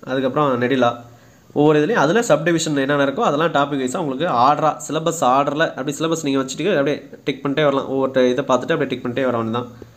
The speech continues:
அந்த மாதிரி வந்துரும். அது மாதிரி ஜி எஸ்க்கும் மேத்ஸுக்கும் அப்படிதான். இப்ப history எடுத்துட்டீங்கன்னா சிந்து சமவெளி நாகரிகத்துல ஆரம்பிச்சு குப்தர்கள், அ, டெல்லி சுல்தான்கள், முகலாயர்கள், அப்புறம் மராத்தியர்கள், விஜயநகரம், பாமனி பேரரசு, டெல்லி, இது தென்னிந்திய வரலாறு,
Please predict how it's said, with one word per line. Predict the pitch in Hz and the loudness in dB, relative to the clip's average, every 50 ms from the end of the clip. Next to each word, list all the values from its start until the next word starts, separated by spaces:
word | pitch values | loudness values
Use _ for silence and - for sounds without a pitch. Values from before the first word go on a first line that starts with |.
| _ _ _ _ _ _ - | _ _ _ _ _ _ -12
அந்த | - 127 127 | -6 -4 -2
மாதிரி | 127 127 127 | 0 0 0
வந்துரும். | 117 113 113 117 117 - - - - - - - | -2 -2 -4 -6 -8 -12 -16 -20 -20 -20 -12 -6
அது | - 156 160 160 | -2 0 0 0
மாதிரி | |
ஜி | 151 147 180 185 | 2 2 4 4
எஸ்க்கும் | 175 175 - - 196 | 4 2 0 -2 0
மேத்ஸுக்கும் | 175 160 151 160 160 - 170 165 143 | 2 2 2 2 0 -2 -2 -2 0
அப்படிதான். | 127 127 123 127 127 - - - - - - _ _ _ _ _ _ _ | 0 0 0 -2 -2 -4 -10 -18 -20 -20 -20 _ _ _ _ _ _ _
இப்ப | - 147 151 147 147 143 143 139 139 135 | 0 4 6 6 6 6 6 4 4 2
history | 143 151 147 - - | 0 -2 -2 0 0
எடுத்துட்டீங்கன்னா | 170 165 143 127 139 139 135 139 160 220 | 0 0 2 0 -2 -2 0 -2 -2 -2
சிந்து | 196 - 165 156 156 | -2 -4 -2 -2 -2
சமவெளி | 143 147 135 135 131 | 0 0 0 2 2
நாகரிகத்துல | 127 131 127 123 117 | 2 2 2 2 2
ஆரம்பிச்சு | 127 127 127 127 131 127 123 - 170 220 254 - - - - _ _ _ - | 2 2 2 2 2 0 -2 -2 -4 -4 -4 -8 -14 -20 -20 _ _ _ -6
குப்தர்கள், | 143 143 135 - 139 131 131 135 147 143 - - - - - _ _ _ _ _ - | -6 -2 2 2 4 4 4 2 2 0 -2 -8 -16 -20 -20 _ _ _ _ _ -6
அ, | 143 139 | -4 -2
டெல்லி | 131 135 135 139 | 2 2 4 2
சுல்தான்கள், | 143 135 143 123 117 131 127 147 151 | 2 2 0 0 0 0 2 2 0
முகலாயர்கள், | 143 135 127 139 135 127 127 123 123 123 131 151 - - - - - _ _ _ _ _ - | 0 0 2 2 2 2 2 2 0 0 -2 -2 -4 -6 -12 -20 -20 _ _ _ _ _ -14
அப்புறம் | - 131 139 139 131 127 123 | -8 -2 0 2 2 2 2
மராத்தியர்கள், | 127 135 139 131 131 127 127 127 143 151 | 2 2 2 2 2 0 0 0 0 -2
விஜயநகரம், | 135 131 131 143 135 135 131 131 135 135 | -2 -2 0 0 0 0 0 -2 -2 0
பாமனி | 131 127 131 135 135 127 | 0 0 0 0 0 0
பேரரசு, | 127 123 120 123 120 113 - - 147 147 139 127 120 117 117 113 110 | 0 0 0 0 -2 -2 -2 0 0 2 2 2 0 -2 -4 -6 -2
டெல்லி, | 110 131 135 135 - | 0 0 0 0 0
இது | 127 123 127 120 117 117 113 | -2 0 0 0 0 0 0
தென்னிந்திய | 120 135 139 147 147 143 127 | 0 2 2 2 4 4 4
வரலாறு, | 120 120 117 120 120 120 127 147 175 175 - | 4 4 4 4 4 4 4 2 0 -2 -6